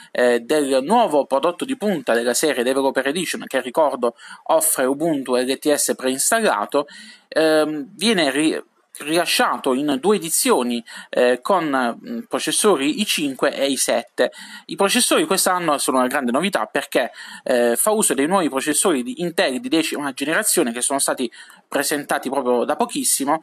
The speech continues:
Ehm, la variante i cinque è a quattro core, la variante i sette è a sei core. La variante i cinque debutterà in Europa e negli Stati Uniti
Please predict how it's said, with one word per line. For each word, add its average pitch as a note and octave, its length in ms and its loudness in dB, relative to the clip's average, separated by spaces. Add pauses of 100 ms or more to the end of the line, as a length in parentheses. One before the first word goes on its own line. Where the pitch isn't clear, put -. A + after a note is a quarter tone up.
(340)
Ehm, C#3+ 640 4
la F3 100 2
variante F3+ 460 0
i E3 80 0
cinque C#3+ 420 0
è A#2+ 60 4
a A#2+ 140 2
quattro F#3+ 320 -2
core, B2 360 0
la D3+ 120 2
variante D3+ 400 -2
i F#3+ 40 0
sette A#2+ 360 -2
è - 20 4
a A#2+ 40 2
sei - 200 -2
core. A#2+ 420 0 (360)
La F3+ 120 0
variante G3+ 560 0
i D3 280 -2
cinque C#3 640 0
debutterà D3+ 720 -2 (100)
in D3+ 160 -2
Europa C#3 540 2
e D3+ 280 -4
negli B2+ 240 -6
Stati - 260 -2
Uniti C3+ 420 -4